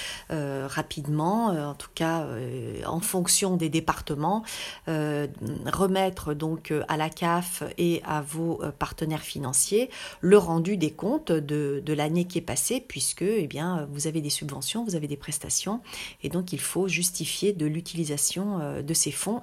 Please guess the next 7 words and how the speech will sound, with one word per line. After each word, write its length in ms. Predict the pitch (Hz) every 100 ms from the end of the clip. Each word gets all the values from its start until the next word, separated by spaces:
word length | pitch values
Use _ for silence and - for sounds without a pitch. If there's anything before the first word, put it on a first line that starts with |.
| -
et 160 | 185
de, 180 | 175 151
euh, 380 | 196 208 135 - - -
l'activité 760 | - 180 - 160 151 - 190 214
que 180 | 214 165
vous, 340 | 156 160 196
euh, 240 | 175 147